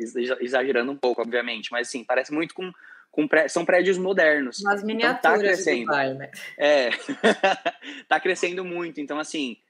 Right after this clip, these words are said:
Speaker 1: tem bastante emprego, sim. E, e, inclusive, é, tem algumas áreas que são tão específicas que, que, que falta. Tanto é que tem aí a lista de critical skills pra provar isso que a gente tá falando, né?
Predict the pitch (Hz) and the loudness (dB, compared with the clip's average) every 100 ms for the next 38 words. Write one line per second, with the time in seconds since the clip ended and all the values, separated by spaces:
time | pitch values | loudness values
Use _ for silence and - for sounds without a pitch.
0 | _ - 165 175 170 160 151 180 147 147 | _ -8 -4 -4 -2 -4 -4 -8 -4 -4
1 | 175 - 127 110 _ _ _ _ _ _ | -6 -8 -8 -8 _ _ _ _ _ _
2 | 131 135 135 135 131 131 131 135 135 156 | -2 2 2 2 0 0 -2 -2 -4 -4
3 | 175 151 135 147 196 151 104 - _ _ | -4 -4 -4 -4 -2 -4 -6 -8 _ _
4 | _ _ - - 120 113 113 110 135 139 | _ _ -18 -8 -4 -4 -4 -4 -2 0
5 | 139 143 139 135 139 143 135 139 135 175 | 0 0 2 2 2 0 -6 -8 -4 -2
6 | 214 - 175 - 175 - 151 - - 151 | -2 -4 -4 -2 -4 -4 -6 -4 -2 -2
7 | - - 147 143 131 127 - 147 143 151 | -4 -2 2 2 2 -4 -10 -4 0 0
8 | 151 139 185 190 180 233 202 214 208 180 | 0 -6 0 0 0 0 -2 0 0 2
9 | 185 185 - 165 - 156 - 156 - 143 | 2 0 -6 -10 -6 -6 -6 -8 -8 -12
10 | - 151 170 190 151 143 - 147 147 - | -10 -6 -4 0 2 0 -2 -6 -6 -6
11 | 139 160 160 117 110 120 | -8 -4 -4 -4 -6 -8